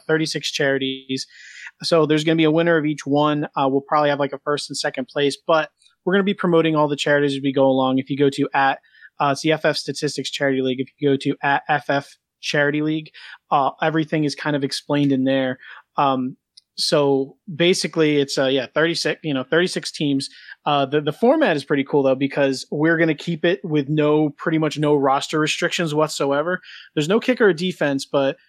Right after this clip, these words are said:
we're just gonna have two super flex spots and eight flex spots. You can build this team literally any way you want. Uh, it is tight end premium, but again, that's just to kinda level everything out. So, um, you know, everyone can kinda build it the way they want. So, uh,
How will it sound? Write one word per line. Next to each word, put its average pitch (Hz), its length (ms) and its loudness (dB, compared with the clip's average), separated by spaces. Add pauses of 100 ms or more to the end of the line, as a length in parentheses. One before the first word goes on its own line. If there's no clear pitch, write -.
(120)
we're 170 120 2
just 190 160 -2
gonna 170 140 0
have 143 80 -4
two 185 180 0
super 180 320 -2
flex 190 300 0
spots 196 320 -2
and 170 100 -2 (180)
eight 220 220 -2
flex 170 320 -2
spots. 214 360 -8
You 156 80 -8
can 165 140 -2
build 165 220 0
this 170 140 -6
team 156 260 0
literally 185 460 2
any 165 160 -2
way 160 140 0
you 143 120 0
want. 139 360 -2 (460)
Uh, 156 40 2
it 151 120 2
is 165 140 0
tight 170 240 0
end 165 160 0
premium, 180 440 0
but 156 160 0
again, 139 280 0
that's 143 240 -2
just 151 160 -6
to 151 60 -6
kinda 143 220 -2
level 139 360 0
everything 135 380 0
out. 139 180 -2
So, 135 400 -4
um, 131 300 -6 (260)
you 170 100 0
know, 143 100 2
everyone 147 360 2
can 147 140 -4
kinda 139 160 -2
build 143 240 2
it 143 60 -6
the 143 100 0
way 135 100 2
they 135 120 0
want. 147 260 -2
So, 131 260 -2 (480)
uh, 139 220 2